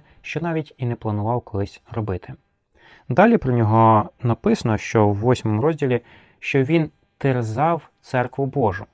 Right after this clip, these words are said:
І ті, хто збиралися тоді в Єрусалимі, вони розсіялися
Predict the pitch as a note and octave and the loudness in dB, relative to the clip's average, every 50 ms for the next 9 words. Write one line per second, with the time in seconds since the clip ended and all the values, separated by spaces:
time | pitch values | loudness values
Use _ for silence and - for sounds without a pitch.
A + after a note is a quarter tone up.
0 | _ _ _ _ _ _ _ _ _ _ _ _ _ _ _ _ _ _ C#3 C3+ | _ _ _ _ _ _ _ _ _ _ _ _ _ _ _ _ _ _ 0 0
1 | C3 C3 C3 B2+ C3 C3 B2+ - _ _ - E3+ E3+ F3 - - - - _ - | 2 2 2 4 2 2 2 -2 _ _ -4 0 0 0 0 -2 -8 -10 _ 2
2 | D3+ D#3+ D#3+ D3+ C3 G#2 F#2+ - _ _ _ _ _ _ _ _ _ _ _ _ | 4 6 6 6 6 4 2 -4 _ _ _ _ _ _ _ _ _ _ _ _
3 | _ _ _ _ _ _ _ _ _ _ _ _ - A#2 G2+ F#2 A#2 A#2+ C3+ C3+ | _ _ _ _ _ _ _ _ _ _ _ _ -6 -6 -2 -2 0 2 2 2
4 | C3 B2 - - A2 - A2 G2+ G#2 G2 F#2+ F#2+ F#2 F#2+ G2 - - A#2 C3+ D3+ | 2 0 -2 -6 -8 -8 -6 -4 -4 -4 -2 -2 -4 -4 -6 -6 -6 -6 -4 -4
5 | D3+ C#3 B2 G#2+ A2+ G#2+ G#2+ G2+ G2+ B2+ A#2+ A2+ G2+ - - - - A2+ A#2 D#3+ | -4 -4 -4 -2 0 0 0 -2 -2 0 0 0 0 -2 -6 -4 -2 0 0 0
6 | F3 F3 E3+ - - C#3 C3+ | 0 -2 -4 -4 -6 -10 -10